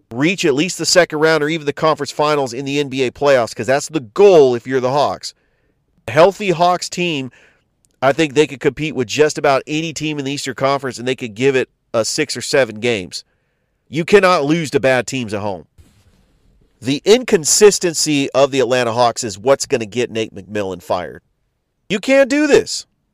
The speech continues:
But Terry Rozier, could somebody just put a body on him? He was just unstoppable. Thirty-four points, eleven of twenty-five from the field.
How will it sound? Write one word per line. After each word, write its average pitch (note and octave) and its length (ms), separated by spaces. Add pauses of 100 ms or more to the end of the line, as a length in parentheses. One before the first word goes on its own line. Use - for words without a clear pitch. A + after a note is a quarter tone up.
(300)
But F3 160
Terry A#3 320
Rozier, E3+ 500 (440)
could F#3 180
somebody D4+ 400
just A3 160
put A#3+ 140
a - 40
body C#3+ 400
on G3+ 200
him? A#3 120 (720)
He A#3 340
was F#3 200
just A3 240
unstoppable. F3+ 880
Thirty-four A3 520
points, D#3+ 540 (400)
eleven G3+ 380
of G3 60
twenty-five F3+ 500
from D#3 140
the C#3 80
field. A2+ 360